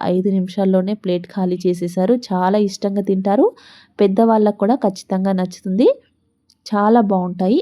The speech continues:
ఒకసారి ఇలా మీరు కూడా ట్రై చేసి ఎలా వచ్చిందో కామెంట్ చేయండి.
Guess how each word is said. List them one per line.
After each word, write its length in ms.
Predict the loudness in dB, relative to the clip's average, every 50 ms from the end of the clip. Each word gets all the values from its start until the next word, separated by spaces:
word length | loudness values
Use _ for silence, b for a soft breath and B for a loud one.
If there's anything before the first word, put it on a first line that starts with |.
| -2
ఒకసారి 420 | -4 -8 -8 -6 -4 -2 0 2 2
ఇలా 180 | 2 2 0 0
మీరు 260 | -2 -2 -4 -4 -6
కూడా 220 | -6 -4 -2 -2 -2
ట్రై 240 | -2 -2 0 0 0
చేసి 360 | 2 2 0 0 0 0 -2 0
ఎలా 240 | 0 2 2 2 2
వచ్చిందో 360 | 0 -2 -2 -4 -2 -2 -2
కామెంట్ 400 | -2 -2 -4 -2 -2 -2 -2 -2
చేయండి. 340 | -2 -2 -2 -2 0 2 0